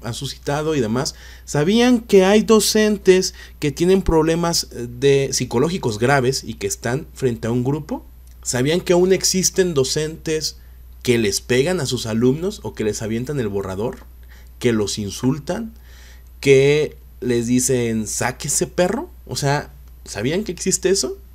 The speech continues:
Bueno, nada más un comentario, ¿ok? Yo quería entonces, primero, para ingresar tendrían que tener eso, ¿no? Ya dentro de la normal,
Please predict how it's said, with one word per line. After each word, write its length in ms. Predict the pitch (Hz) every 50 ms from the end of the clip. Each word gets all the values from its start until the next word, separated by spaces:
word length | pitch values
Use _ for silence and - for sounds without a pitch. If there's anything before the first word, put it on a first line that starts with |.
| - - - - - - - 233 - - - -
Bueno, 260 | 117 131 160 349 277 - - - -
nada 160 | 98 104 117
más 240 | 113 107 - - -
un 140 | 143 143
comentario, 560 | 135 - 143 147 151 175 175 - 277 277 262 - - - -
¿ok? 200 | - - - - 208 269 - - - - - - - - - - - - - - - - -
Yo 120 | - 254
quería 240 | 254 277 254 262 262
entonces, 240 | 247 240 240 220 -
primero, 500 | - - - 185 185 180 170 175 196 185
para 380 | - 160 123 110 107 - - - - - - - - - - -
ingresar 580 | - - 135 135 135 139 135 135 196 214 214 208
tendrían 300 | - 151 131 131 131 131
que 100 | 131 139
tener 360 | - 117 104 101 98 98 - -
eso, 360 | 120 127 113 - - 92 - - - - -
¿no? 240 | 117 110 127 180 220 - - - - - -
Ya 160 | - 214 262 285
dentro 280 | 302 302 269 285 269
de 60 | 254
la 100 | 220 190
normal, 500 | 175 151 131 131 127 117 117 143 190 196